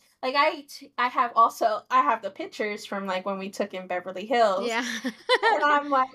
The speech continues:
Speaker 1: I compare them to, like, um, when you came for Christmas time. Do you remember?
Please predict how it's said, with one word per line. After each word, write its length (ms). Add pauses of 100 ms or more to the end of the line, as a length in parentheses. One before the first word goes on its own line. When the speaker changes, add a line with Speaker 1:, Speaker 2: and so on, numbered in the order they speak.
(280)
Speaker 1:
I 140
compare 640
them 300
to, 260
like, 400
um, 420 (220)
when 200
you 80
came 360
for 140
Christmas 480
time. 460
Do 120
you 100
remember? 600